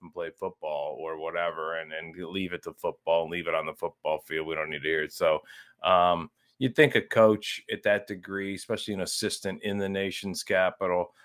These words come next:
on a team that doesn't have a whole lot to, um, be bragging about many, many years,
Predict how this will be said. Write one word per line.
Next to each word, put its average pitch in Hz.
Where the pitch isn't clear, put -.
on 92
a 87
team 104
that 98
doesn't 143
have 135
a 113
whole 123
lot 120
to, 101
um, 98
be 104
bragging 101
about 90
many, 92
many 92
years, 92